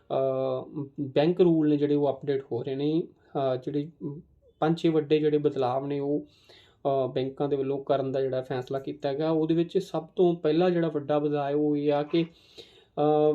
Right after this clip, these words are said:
ਬੈਂਕ ਸੇਵਾ ਚਾਰਜ ਜਿਹੜਾ ਪਹਿਲਾਂ ਮਤਲਬ ਹੁੰਦਾ ਸੀਗਾ, ਘੱਟ ਹੁੰਦਾ ਸੀਗਾ। ਜਿਵੇਂ ਅਸੀਂ ਅਕਾਊਂਟਸ ਦੇ ਵਿੱਚ ਬੈਲੈਂਸ ਰੱਖਦੇ ਹਾਂ, ਅਕਾਊਂਟਸ ਦੇ ਵਿੱਚ ਇਸ ਤੋਂ ਇਲਾਵਾ ਅਕਾਊਂਟ ਵਿੱਚ ਬੈਲੈਂਸ ਤਾਂ ਰੱਖਦੇ ਹਾਂ, ਫਿਰ ਸਾਨੂੰ ਏ ਟੀ ਐਮ ਚਾਰਜ ਪੈਂਦਾ ਸੀਗਾ, ਜਾਂ ਅਸੀਂ ਯੂ ਪੀ ਆਈ through ਜਿਹੜੀ ਪੇਮੈਂਟ ਕਰਦੇ ਹਾਂ, ਜਾਂ ਫਿਰ ਅਸੀਂ,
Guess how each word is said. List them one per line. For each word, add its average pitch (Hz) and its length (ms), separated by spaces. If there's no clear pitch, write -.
ਬੈਂਕ 156 400
ਸੇਵਾ 147 380
ਚਾਰਜ 147 380
ਜਿਹੜਾ 135 280
ਪਹਿਲਾਂ 139 400
ਮਤਲਬ 131 480
ਹੁੰਦਾ 135 240
ਸੀਗਾ, 139 360
ਘੱਟ 135 140
ਹੁੰਦਾ 135 260
ਸੀਗਾ। 135 280
ਜਿਵੇਂ 139 260
ਅਸੀਂ 143 280
ਅਕਾਊਂਟਸ 156 520
ਦੇ 160 80
ਵਿੱਚ 151 240
ਬੈਲੈਂਸ 139 380
ਰੱਖਦੇ 139 400
ਹਾਂ, 135 180
ਅਕਾਊਂਟਸ 139 380
ਦੇ 156 80
ਵਿੱਚ 147 500
ਇਸ 147 140
ਤੋਂ 156 160
ਇਲਾਵਾ 139 440
ਅਕਾਊਂਟ 151 260
ਵਿੱਚ 156 140
ਬੈਲੈਂਸ 143 260
ਤਾਂ 160 120
ਰੱਖਦੇ 151 220
ਹਾਂ, 156 80
ਫਿਰ 156 120
ਸਾਨੂੰ 151 300
ਏ 151 80
ਟੀ 156 120
ਐਮ 156 80
ਚਾਰਜ 147 320
ਪੈਂਦਾ 143 240
ਸੀਗਾ, 143 260
ਜਾਂ 139 160
ਅਸੀਂ 139 160
ਯੂ 147 220
ਪੀ 160 80
ਆਈ 147 160
through 156 300
ਜਿਹੜੀ 147 180
ਪੇਮੈਂਟ 143 320
ਕਰਦੇ 139 320
ਹਾਂ, 143 80
ਜਾਂ 143 220
ਫਿਰ 156 220
ਅਸੀਂ, 170 260